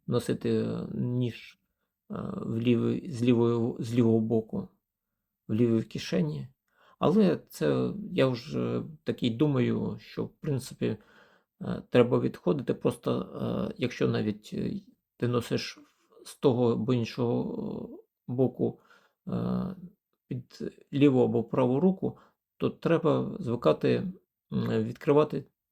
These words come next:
так або іншим чином. Ну, в принципі, м-, можна звикнути до чого іншого. Е, хтось там спокійно може їздити, е, коли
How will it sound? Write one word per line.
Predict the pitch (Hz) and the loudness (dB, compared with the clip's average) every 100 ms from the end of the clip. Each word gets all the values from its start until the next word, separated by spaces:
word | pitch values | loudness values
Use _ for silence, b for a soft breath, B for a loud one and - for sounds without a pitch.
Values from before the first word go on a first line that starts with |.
| _ _ _ _ _ _ _ | _ _ _ _ _ _ _
так | 151 151 | 2 4
або | 127 117 | 2 2
іншим | 147 151 - 135 | 2 2 -2 -2
чином. | - 151 123 | 0 0 0
Ну, | 120 120 | 0 0
в | - _ _ _ _ _ _ | -2 _ _ _ _ _ _
принципі, | - 131 113 - | 0 0 0 0
м-, | 123 117 117 - | 0 0 -4 -8
можна | 131 143 135 127 120 | 0 0 2 0 0
звикнути | 127 147 147 127 - | -2 -4 -2 -6 -4
до | 113 127 127 | 0 2 2
чого | 113 - 139 127 | 0 0 2 4
іншого. | 110 98 - 101 98 B B B - | 2 -2 -4 -4 -6 B B B -6
Е, | 113 107 117 113 - - | -2 -2 -2 -4 -8 -14
хтось | _ _ 151 139 | _ _ 6 6
там | - 120 113 113 - _ | 2 -2 -2 -4 -12 _
спокійно | _ _ - 135 120 | _ _ -4 -2 -2
може | 120 117 113 | 0 0 0
їздити, | 117 123 - - 113 117 - - - b b b b - | 0 -2 -2 -4 -2 -10 -8 -8 -8 b b b b -18
е, | 214 _ _ _ _ _ _ - - | -18 _ _ _ _ _ _ -20 -12
коли | - 123 120 120 110 110 | 4 4 6 2 0 -2